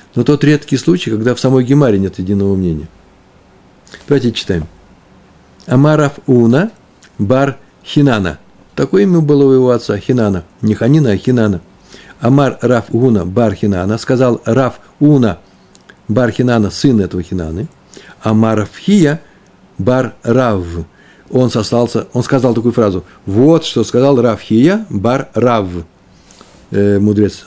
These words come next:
Хия, у которого отец был Рав. Так его звали, Рав. Бар Рав.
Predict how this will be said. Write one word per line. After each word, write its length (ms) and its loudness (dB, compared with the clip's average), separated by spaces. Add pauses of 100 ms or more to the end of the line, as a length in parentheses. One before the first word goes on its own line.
(240)
Хия, 240 2
у 60 2
которого 380 0
отец 260 -2
был 260 -4
Рав. 240 -2 (240)
Так 180 -2
его 80 2
звали, 280 -2
Рав. 220 -6 (720)
Бар 180 0
Рав. 220 -2